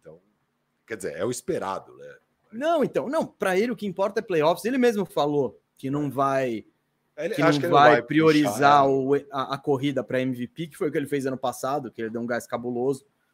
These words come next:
Speaker 2: o Jokic tirou o pé e ele acabou levando o prêmio. Eu não, eu teria dado o prêmio pro Jokic, mas esse ano seria pro Embiid, até porque ele tá jogando um basquete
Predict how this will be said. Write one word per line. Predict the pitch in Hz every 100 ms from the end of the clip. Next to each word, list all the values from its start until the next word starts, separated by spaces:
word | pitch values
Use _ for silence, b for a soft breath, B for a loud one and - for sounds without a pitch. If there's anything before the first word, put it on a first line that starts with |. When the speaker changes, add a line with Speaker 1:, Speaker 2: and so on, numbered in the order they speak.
| _
Speaker 2:
o | 131
Jokic | 135 123 110
tirou | - 131 123
o |
pé | 113 123 117 113
e |
ele | 110
acabou | 107 113 113
levando | 113 113 113
o | 135
prêmio. | - 180 202 131 _ _ -
Eu | 139
não, | 139 - 160
eu | 143
teria | 139 120
dado | 120 117
o |
prêmio | - 120 120
pro | - 139
Jokic, | 151 190 131 - - _ _
mas | - 135
esse | 147 -
ano | 131 131
seria | 147 139
pro | 139
Embiid, | 185 160 117 110
até | 117 139
porque | 151 190 185
ele | 180
tá | 185 190
jogando | 196 160 175
um | 196
basquete | 185 170 - 165 170 - 151